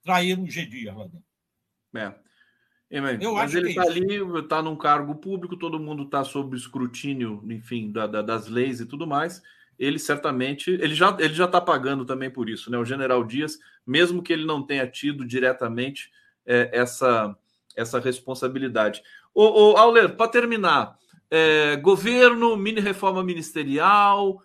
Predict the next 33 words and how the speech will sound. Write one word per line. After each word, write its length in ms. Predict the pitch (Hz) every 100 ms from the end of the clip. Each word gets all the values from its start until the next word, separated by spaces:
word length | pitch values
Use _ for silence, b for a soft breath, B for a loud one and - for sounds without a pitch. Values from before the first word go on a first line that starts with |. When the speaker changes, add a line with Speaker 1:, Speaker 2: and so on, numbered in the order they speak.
| B _
Speaker 2:
é, 320 | 160 156 151
fufuca 680 | 143 - 151 - 175 190 180
pra 240 | - 143
lá, 580 | 139 175 202 196 190 180 160 151 151 143 139
é, 40 | 131
Silvio 400 | - 170 151 147
Costa 400 | 151 143 - 131
pra 240 | 131 127
cá, 500 | 120 156 175 185 190 b b b
e 140 | 160 180
o 60 |
governo 680 | 185 185 147 180 196 196 196
tocando 460 | 196 190 190 190 165
bem 320 | 147 185 190
o 80 | 180
pro-, 220 | 175 175
o, 160 | 156
o, 560 | 147 143 139 135 131 135
o, 80 | 139
o 80 | 135
projeto 680 | _ 143 123 147 160 156 139
de, 400 | 127 135 123 104 _ _ _ -
é, 180 | 127
normalização 1120 | 123 131 180 180 165 147 127 131 123 - 156
do 100 | 143
país. 680 | 123 123 151 190 185 - - -
Uma 240 | 185 196
palavra 520 | 190 170 156 143 127
sobre 580 | 123 143 135 127 120 107
esse 240 | 127 123 _
processo 680 | 127 120 131 120 - _ _ _ _ _
em 100 | 131
Brasília, 500 | 127 120 110 110